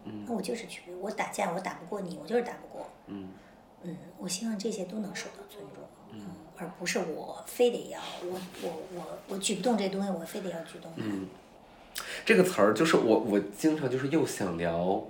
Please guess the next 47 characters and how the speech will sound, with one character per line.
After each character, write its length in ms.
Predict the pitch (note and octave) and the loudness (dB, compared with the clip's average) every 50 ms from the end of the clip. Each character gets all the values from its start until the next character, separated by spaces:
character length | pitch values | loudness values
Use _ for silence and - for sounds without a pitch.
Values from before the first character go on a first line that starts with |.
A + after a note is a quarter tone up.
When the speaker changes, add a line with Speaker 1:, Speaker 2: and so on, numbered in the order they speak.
| - - - | -12 -6 2
Speaker 1:
又 160 | B2+ C3 A#2+ | 6 6 6
不 180 | - - - | 6 4 2
敢 280 | - - - F#2 - - - - | 4 4 4 2 2 0 -4 -2
聊。 320 | E2+ E2 D#2 D#2 D#2 - F#3+ | 0 0 0 0 0 2 4
Speaker 2:
嗯。 340 | G3 F#3+ F3+ F3 E3+ D#3 D3+ D#3 - - - | 6 6 6 6 4 2 0 -6 -8 -4 2
Speaker 1:
因 80 | - D#3 | 6 8
为 180 | D#3 D#3 D3 | 8 8 8
当 320 | D3+ - D#3 D#3 D3+ D#3 D3+ | 8 8 8 8 6 6 6
聊 200 | B2 F#2 F#2 - | 6 6 6 6
到 160 | C3 C3 C3 | 6 6 6
女 180 | A#2 F#2+ E2+ | 6 4 2
性 220 | - - - B2+ A#2+ | 0 2 2 2 2
特 200 | - - C3 B2 | 2 2 2 4
质 140 | - C#3+ C3 | 4 4 6
的 160 | - F#2+ - | 6 6 4
时 160 | - - - - - | 4 2 2 2 4
候， 80 | G2 F#2 | 4 4
其 200 | F#2+ - - G2 | 2 2 0 0
实 80 | G2 A2 G#2+ - | 2 4 6 6
言 120 | F#2 F2 - | 6 4 2
下 180 | - C#3 C3 | 0 2 0
之 240 | A#2+ - - B2 A#2+ A#2+ | 0 2 0 0 0 0
意 120 | A#2 A2 | 0 -2
还 240 | G2+ - - F3 F3 | -2 -2 -2 -2 -2
是 480 | - - - - D3+ B2+ G#2 F2+ - - - - - - - - - - - - - - - - - | -2 -2 0 0 2 4 2 2 0 -2 -8 -12 -20 -20 -20 -20 -20 -20 -20 -20 -20 -20 -20 -10 -4
你 120 | G2 A2 | -2 0
很 160 | - - A2+ F#2+ | 2 2 4 4
难 140 | G#2 F#2 | 4 6
避 120 | - C#3+ C3 | 6 6 6
免 180 | A2 G2+ F2 | 6 6 4
说 140 | - - G2 | 2 2 0
这 80 | F2+ G2+ | 0 0
是 80 | G2+ | -2
刻 160 | G2 - - G#2 | -2 -2 -2 0
板 180 | F2+ E2+ D#2 | 0 0 0
印 140 | E2+ E2 D#2+ | 0 -4 -4
象， 200 | - - - - - - - - | -6 -8 -10 -12 -12 -12 -4 0
Speaker 2:
嗯。 280 | F#3+ F#3+ F3+ E3 D3+ D3 C#3+ - | 2 4 4 4 2 -2 0 4
Speaker 1:
对 100 | G3+ F#3+ | 4 6
吧？ 240 | - - - - - | 6 6 4 2 2
Speaker 2:
嗯。 200 | G3+ F#3+ F#3 E3+ | 2 2 4 4
Speaker 1:
就 80 | F3+ - | 4 2
是， 160 | - G#2+ F#2+ - - - - - - - - | 2 2 0 0 -4 -12 -16 -16 -18 -8 0
那 320 | - A2+ G#2 G2+ F#2+ F#2 F2+ F2+ | 4 6 6 6 6 4 2 2
比 100 | - F#2 | 0 0
如 120 | E2+ E2 | 0 0
说 480 | - - - F#2 F#2 F2+ F2 F2 - | -2 0 4 4 6 6 4 2 -4